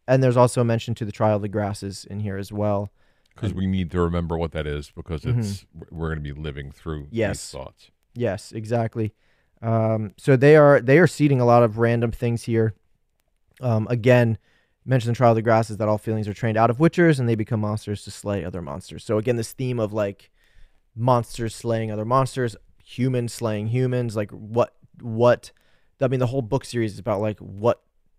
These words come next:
Speaker 1: determines a monster, like, what
Speaker 2: Mm-hmm.
Speaker 1: is, and this whole episode is that entire thing too. Um, let's go and talk about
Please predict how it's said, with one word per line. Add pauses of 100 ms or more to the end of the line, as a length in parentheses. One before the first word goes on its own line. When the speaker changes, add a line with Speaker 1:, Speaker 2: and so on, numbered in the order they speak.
(160)
Speaker 1:
determines
a
monster,
like,
what
Speaker 2:
Mm-hmm.
Speaker 1:
is,
and
this
whole
episode
is
that
entire
thing
too. (640)
Um, (720)
let's
go
and
talk
about